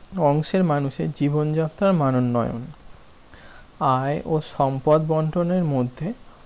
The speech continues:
অসমতা দূরীকরণ, স্বনির্ভরতার প্রয়াস ত্বরান্বিত করার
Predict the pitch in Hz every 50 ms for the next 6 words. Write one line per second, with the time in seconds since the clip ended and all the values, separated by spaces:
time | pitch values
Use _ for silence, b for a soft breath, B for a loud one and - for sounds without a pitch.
0 | - 160 147 139 139 - - 170 165 170 175 180 180 208 190 160 139 143 135 131
1 | 131 127 135 127 123 139 - - - 143 - - - - - - - - - -
2 | - - B B B B B B B B - - - - - 151 143 143 156 170
3 | 175 170 170 185 185 185 185 185 208 202 190 185 - 151 143 139 143 143 147 160
4 | - - - - - 147 135 135 139 143 147 151 156 156 - 165 - 160 151 151